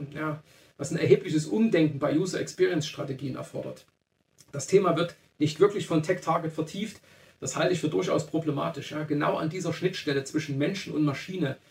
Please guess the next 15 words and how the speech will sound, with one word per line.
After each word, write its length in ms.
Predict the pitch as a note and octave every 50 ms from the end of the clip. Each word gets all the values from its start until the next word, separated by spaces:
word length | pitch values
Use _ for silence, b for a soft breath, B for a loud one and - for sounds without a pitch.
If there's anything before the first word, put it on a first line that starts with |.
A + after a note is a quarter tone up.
| b b b b b
legen 260 | C3+ D3+ E3 D#3 E3
Unternehmen 400 | D#3+ D#3 D3+ D3 D3 D#3 D#3+ D#3
den 140 | D3 C#3 C3
Grundstein 500 | - - F3+ F#3+ F#3+ - - E3 D#3 D3+
für 100 | D3+ D#3+
den 120 | D3+ D3 -
Erfolg 460 | C#3+ - - - D3 D3 D3 - -
oder 200 | D3 F#3+ G#3 F3
Misserfolg 560 | D3+ D#3+ F3 - - - - C3+ B2+ B2+ B2+
für 120 | - -
die 120 | B2+ - -
Einführung 400 | - C#3 C3+ - - C#3 C3+ C3
von 200 | - - C#3 C#3
A 220 | C#3 C3+ C3+ -
I. 120 | - D3+